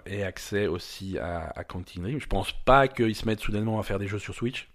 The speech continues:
mais, euh, mais au moins qu'on ait, qu'on ait quelque chose qui sort sur, euh, sur Xbox, P S quatre et P C. P S cinq plutôt, parce qu'à mon avis, euh, vu la vitesse à laquelle font les jeux, euh,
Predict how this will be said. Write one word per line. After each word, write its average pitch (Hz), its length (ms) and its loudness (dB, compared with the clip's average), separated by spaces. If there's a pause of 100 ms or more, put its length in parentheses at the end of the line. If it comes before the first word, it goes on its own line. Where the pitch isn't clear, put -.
(1000)
mais, 101 220 0
euh, 92 680 0
mais 85 160 -4
au 87 100 0
moins 98 180 0
qu'on 92 160 -6
ait, 90 340 -4
qu'on 87 100 -8
ait 90 60 -8
quelque - 240 -12
chose - 180 -6
qui - 100 -10
sort 90 160 -4
sur, 82 260 -6
euh, 78 220 -6
sur - 220 -8
Xbox, 87 420 -4
P - 120 -6
S - 120 -8
quatre - 320 -6 (120)
et 104 300 -2
P 98 220 -4
C. 90 260 -6 (520)
P 101 80 0
S 90 80 2
cinq 120 240 2
plutôt, 101 260 0
parce 87 140 -4
qu'à 82 120 -4
mon 82 120 -4
avis, 98 280 -2
euh, 92 80 0
vu 101 320 -4
la 98 100 2
vitesse 98 400 -2
à 92 60 0
laquelle 92 260 -4
font 90 160 -6
les 87 80 -6
jeux, 95 180 -6
euh, 90 420 -6